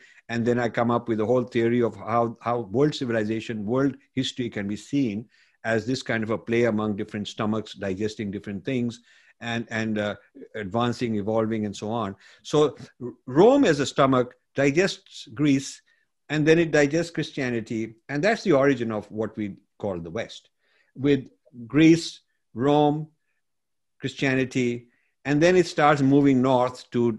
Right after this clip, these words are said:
more and more parts of Europe. When I meet my friends in Northern Europe, I tell them that, Do you know, for the longest part of your history, you were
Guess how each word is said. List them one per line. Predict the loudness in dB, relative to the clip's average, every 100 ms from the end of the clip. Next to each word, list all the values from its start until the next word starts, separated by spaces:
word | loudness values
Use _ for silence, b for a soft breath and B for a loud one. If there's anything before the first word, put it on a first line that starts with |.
| -2
more | 2 2
and | 2
more | 0 0
parts | -2 -2
of | -6 -2
Europe. | 0 0 -4 -18 -20 -20 _ _ _ _ _ _ b b b
When | 0 4
I | 6
meet | 6 6 4
my | 2 2
friends | 4 4 4 4
in | 2
Northern | 4 4 4
Europe, | 4 6 4 2 -6 _ _ _ _ b b
I | -6
tell | 4 4
them | 6 4
that, | 4
Do | 4
you | 4
know, | 6 6 4 0 b b _
for | 0 2
the | 2
longest | 4 4 6 4 2 0
part | 2 4 4
of | 4
your | 2
history, | 4 0 -2 -2
you | 0 2
were | 0